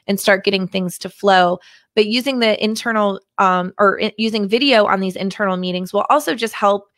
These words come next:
you know, most of us marketers, like, we need to, we thrive on, like, communication and being around people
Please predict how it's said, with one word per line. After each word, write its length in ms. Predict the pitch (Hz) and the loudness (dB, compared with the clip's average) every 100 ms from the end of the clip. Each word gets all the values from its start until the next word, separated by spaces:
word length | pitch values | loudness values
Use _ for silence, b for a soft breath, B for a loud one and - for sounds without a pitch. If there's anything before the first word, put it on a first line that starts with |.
| _ _ _ _ | _ _ _ _
you 100 | 226 | -2
know, 200 | 214 202 _ _ _ _ _ | -2 -2 _ _ _ _ _
most 380 | 214 226 262 277 | -2 0 0 -2
of 80 | |
us 180 | 247 254 | -2 -2
marketers, 640 | 214 208 226 233 247 - | 0 0 0 0 0 -2
like, 240 | 208 185 - | -4 -4 -6
we 300 | - 196 214 | -14 -10 -8
need 220 | 220 220 | -6 -6
to, 140 | - - | -10 -12
we 120 | 202 | -10
thrive 640 | 214 - 196 170 190 196 190 | -10 -8 -4 0 2 2 2
on, 440 | 190 185 185 180 - | 2 2 0 -4 -2
like, 300 | 185 180 175 _ _ _ | 0 0 -6 _ _ _
communication 760 | - 220 196 190 196 196 190 180 | -4 -2 -2 2 0 2 0 0
and 140 | 180 | -2
being 200 | 190 196 | -2 0
around 240 | 190 180 180 | 0 -2 -4
people 520 | 202 190 185 175 | -6 0 0 0